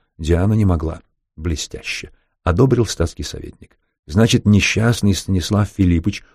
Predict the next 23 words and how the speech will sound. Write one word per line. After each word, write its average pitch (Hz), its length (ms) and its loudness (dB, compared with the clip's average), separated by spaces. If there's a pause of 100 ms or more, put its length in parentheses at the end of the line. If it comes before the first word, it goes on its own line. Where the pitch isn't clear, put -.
(120)
уже 90 240 2
целую 107 380 4
неделю 98 500 4 (140)
пребывает 98 680 4
в - 100 -8
ссылке? - 540 0 (420)
Бедняжка. 104 640 -2 (420)
То-то 147 300 4
он 139 140 4
так 107 200 4
бесится. - 760 -2 (220)
Поле 127 260 6
битвы 135 340 4
осталось 104 520 2
за 92 240 4
охранным 92 540 4
отделением. 82 840 0 (580)
"Ах, - 280 0
нет!" - 720 2 (260)
закисла 104 640 -2
от - 200 -6
тихого 82 440 -4
смеха 131 580 -4